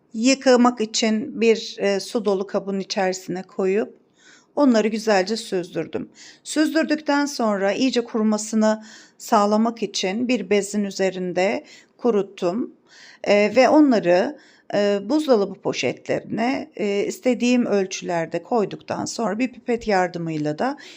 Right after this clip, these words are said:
içindeki havasını alarak hiçbir başka işlem görmeden direkt buzluğa atacağım.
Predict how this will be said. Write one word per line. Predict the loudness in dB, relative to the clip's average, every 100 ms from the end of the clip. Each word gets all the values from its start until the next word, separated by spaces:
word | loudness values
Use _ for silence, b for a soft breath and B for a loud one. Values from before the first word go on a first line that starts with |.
| B
içindeki | -6 0 2 0 -2 -2
havasını | 0 -2 -6 -10 -4 -4 -6 b b b b _ _
alarak | 2 4 4 4 4 2 0 -12 _ b b b
hiçbir | -6 -2 2 4 6
başka | 4 4 2
işlem | 2 2 -2 0 2
görmeden | 2 2 0 0 0 0
direkt | 2 0 0 -4
buzluğa | -6 -4 -2 -2
atacağım. | -4 -8 -4 -2 -4